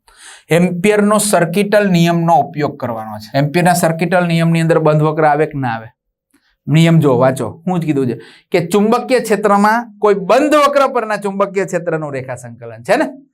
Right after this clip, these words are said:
તો બંધ વક્ર પર ચુંબકીય ક્ષેત્રનું રેખા સંકલન એટલે ફરજિયાત એમ્પિયરના સર્કિટલ નિયમનો ઉપયોગ કરીને જ્યારે વિદ્યાર્થી મિત્રો આપણે ચુંબકીય ક્ષેત્ર મેળવવાનું છે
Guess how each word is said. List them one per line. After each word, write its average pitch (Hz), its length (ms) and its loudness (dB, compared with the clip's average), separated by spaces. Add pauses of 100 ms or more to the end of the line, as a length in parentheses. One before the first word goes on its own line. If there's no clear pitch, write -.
(400)
તો 185 160 2
બંધ 214 240 4
વક્ર 226 300 2
પર 226 160 -2
ચુંબકીય 208 520 -2
ક્ષેત્રનું 208 560 0
રેખા 170 320 0
સંકલન 139 500 -12 (360)
એટલે 180 240 0
ફરજિયાત 190 720 0 (520)
એમ્પિયરના 277 640 2
સર્કિટલ 277 600 0
નિયમનો 240 380 -2
ઉપયોગ 233 360 -2
કરીને 214 320 0
જ્યારે 202 240 0
વિદ્યાર્થી 180 580 -2
મિત્રો 170 300 -2
આપણે 160 180 0
ચુંબકીય 247 520 0
ક્ષેત્ર 208 320 0
મેળવવાનું 147 540 -2
છે 117 80 -14